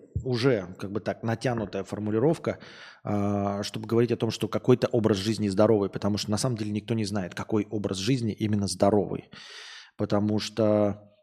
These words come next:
а, тут, к сожалению, действует доктрина Моргана и неклассическая логика, и не очень-то понятно, почему, э, например, какой-нибудь Уинстон Черчилль, который,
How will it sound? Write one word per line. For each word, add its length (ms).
а, 200
тут, 180
к 60
сожалению, 440
действует 420
доктрина 440
Моргана 500
и 320
неклассическая 840
логика, 520
и 80
не 120
очень-то 360
понятно, 460
почему, 680
э, 40
например, 840
какой-нибудь 440
Уинстон 340
Черчилль, 480
который, 560